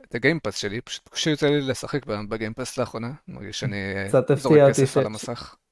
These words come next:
Speaker 2: קצת הפתיע אותי ש-, שהוא לא לקח את המוזיקה והפסקול הטובים ביותר, אין לי יותר מדי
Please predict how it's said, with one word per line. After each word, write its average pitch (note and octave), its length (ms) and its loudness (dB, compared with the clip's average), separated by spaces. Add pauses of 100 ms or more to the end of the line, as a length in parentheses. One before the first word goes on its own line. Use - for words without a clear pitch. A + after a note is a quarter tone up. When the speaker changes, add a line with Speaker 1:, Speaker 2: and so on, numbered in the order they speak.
(680)
Speaker 2:
קצת D#3 240 2
הפתיע D#3+ 600 6
אותי C#3 540 4
ש-, - 280 -8
שהוא C3 180 0
לא C3 200 2
לקח B2+ 220 -4
את - 100 -10
המוזיקה A2+ 680 -2
והפסקול G#2+ 460 -6
הטובים G#2+ 340 -6
ביותר, D#3+ 380 4 (240)
אין D#3+ 180 -2
לי D3+ 60 6
יותר C3+ 180 4
מדי A#2+ 300 2